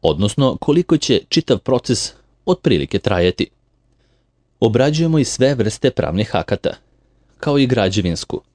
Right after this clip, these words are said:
tehničku, ali i poslovnu dokumentaciju, a naši stručnjaci mogu da obrade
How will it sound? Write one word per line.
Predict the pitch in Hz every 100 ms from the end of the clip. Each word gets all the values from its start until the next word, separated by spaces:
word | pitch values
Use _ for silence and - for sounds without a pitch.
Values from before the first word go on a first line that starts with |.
| _
tehničku, | 127 - 110 - - - - _ -
ali | 143 139
i |
poslovnu | - 156 139 117 80
dokumentaciju, | 85 120 98 98 80 - - - _ _ _ _ _ _ _
a | 95
naši | 80 69 -
stručnjaci | 127 143 147 - 147 - 131
mogu | 135 151
da | 113
obrade | 113 147 127